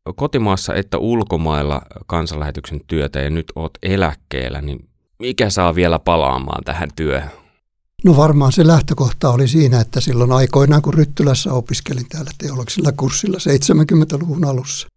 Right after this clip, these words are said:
Speaker 2: niin siellähän luettiin tietenkin hebreaa ja kreikkaakin, siis näitä klassisia kieliä. Ja s-, silloin mulla syntyi, syntyi sekä näitä kieliä kohtaan että monia muitakin kieliä kohtaan kiinnostus. Ja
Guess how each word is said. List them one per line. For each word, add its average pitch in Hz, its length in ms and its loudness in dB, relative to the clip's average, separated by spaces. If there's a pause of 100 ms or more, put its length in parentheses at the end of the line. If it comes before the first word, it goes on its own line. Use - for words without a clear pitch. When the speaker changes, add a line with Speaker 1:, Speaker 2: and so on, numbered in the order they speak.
(360)
Speaker 2:
niin 127 160 -2
siellähän 135 380 0
luettiin 139 400 0
tietenkin 143 540 -4 (540)
hebreaa 127 500 2
ja 117 140 0 (580)
kreikkaakin, 117 720 -2
siis - 240 -10
näitä 170 300 -8
klassisia 143 560 -4
kieliä. 123 460 2 (500)
Ja 139 260 2 (220)
s-, - 160 -14 (260)
silloin 131 400 4
mulla 170 220 8
syntyi, 139 400 4 (400)
syntyi 175 440 4
sekä 170 340 2
näitä 143 280 4
kieliä 170 380 6
kohtaan 160 380 2
että 156 180 0
monia 156 260 6
muitakin 135 400 4
kieliä 113 300 2
kohtaan 113 500 -2 (520)
kiinnostus. 127 600 0
Ja 135 160 -6